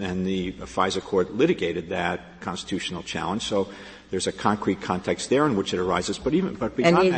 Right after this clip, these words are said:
Speaker 1: that
Speaker 2: litigation was unsuccessful.
Speaker 1: Well, that's right. The court found there was no Fourth Amendment violation there. But the, but I think the point here, Your Honor, i-, i-, the, the key point is this: that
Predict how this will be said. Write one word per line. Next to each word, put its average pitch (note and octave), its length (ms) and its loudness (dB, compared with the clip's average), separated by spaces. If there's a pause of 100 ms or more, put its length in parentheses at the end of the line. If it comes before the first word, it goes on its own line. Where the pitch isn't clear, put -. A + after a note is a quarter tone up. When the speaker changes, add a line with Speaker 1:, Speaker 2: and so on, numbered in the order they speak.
(120)
Speaker 1:
that G3+ 80 8
Speaker 2:
litigation F#3 540 8
was E3 120 8
unsuccessful. D3+ 1040 4 (880)
Speaker 1:
Well, A#2+ 140 4
that's G#2+ 220 6
right. D3 120 8
The G#2 60 2
court G2+ 240 6
found G2+ 300 2
there G2+ 40 2
was G2+ 160 0
no G2 120 2
Fourth F2+ 300 0
Amendment G#2+ 320 0
violation E2 640 -4
there. F2+ 140 -4
But F#2 220 0
the, G#2+ 80 -2
but A2+ 200 0
I A#2 60 2
think F#3+ 220 0
the B2+ 80 -2
point D3 380 2
here, D3 180 4
Your C3+ 180 2
Honor, B2+ 340 0
i-, G#2 80 -2
i-, G#2 100 2
the, G2+ 260 -2
the A2+ 180 -8
key D#3+ 220 -2
point A#2 320 0
is F#2+ 160 -2
this: E2+ 260 -2 (680)
that A2 440 2